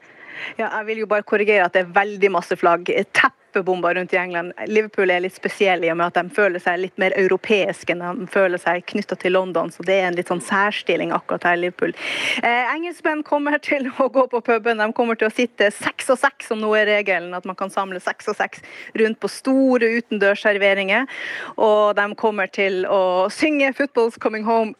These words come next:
på repeat, i hvert fall i to måneder, mens de, eh, hever glasset. Og de, og når det er sagt, altså, både Italia og England er jo i særstilling der med å være de to av de hardest rammet i denne her forferdelige pandemien,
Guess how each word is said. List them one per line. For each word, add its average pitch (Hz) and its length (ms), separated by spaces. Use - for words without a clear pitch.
på 247 160
repeat, 254 600
i 226 160
hvert 202 400
fall 185 240
i 220 160
to 233 380
måneder, 190 480
mens 214 240
de, 208 160
eh, 208 320
hever 208 340
glasset. 185 460
Og 185 80
de, 202 260
og 233 100
når 254 100
det 320 120
er 285 100
sagt, - 380
altså, 208 400
både 220 320
Italia 220 460
og 185 80
England 175 260
er 180 140
jo 180 80
i 180 80
særstilling 175 460
der 170 200
med 170 120
å 170 80
være 170 240
de 185 80
to 226 220
av 175 100
de 170 100
hardest 180 720
rammet 175 380
i 165 60
denne 170 120
her 170 160
forferdelige 170 500
pandemien, 180 540